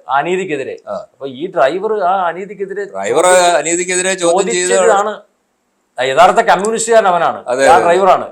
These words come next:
Speaker 2: അതെ.
Speaker 1: ഇവര് കം-, മുതലാളിത്ത-, മുതലാളി
Speaker 2: ഇപ്പൊ ഇവര്,
Speaker 1: പാർട്ടിയായി മാറി.
Speaker 2: ഇവര് ശരിക്കും മുതലാളിയുടെ പ്രതി, അതായത് ഒരു, പിന്നെ, ഒരാള് കുറ്റം ചെയ്തപ്പോ അത്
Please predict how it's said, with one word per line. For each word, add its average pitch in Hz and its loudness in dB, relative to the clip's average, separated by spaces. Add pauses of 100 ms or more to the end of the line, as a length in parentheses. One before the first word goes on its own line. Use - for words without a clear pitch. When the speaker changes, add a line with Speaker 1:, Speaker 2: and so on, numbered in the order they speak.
Speaker 2:
അതെ. 117 -4 (140)
Speaker 1:
ഇവര് 190 -2
കം-, 180 -4
മുതലാളിത്ത-, 190 0
മുതലാളി 170 0 (360)
Speaker 2:
ഇപ്പൊ 113 -2
ഇവര്, 139 4
Speaker 1:
പാർട്ടിയായി 180 6
മാറി. 127 -2
Speaker 2:
ഇവര് 156 -2
ശരിക്കും 170 -2
മുതലാളിയുടെ 165 2
പ്രതി, 147 -4
അതായത് 139 0 (240)
ഒരു, 143 0
പിന്നെ, 107 -4
ഒരാള് 143 2
കുറ്റം 160 -10
ചെയ്തപ്പോ 165 2
അത് 156 0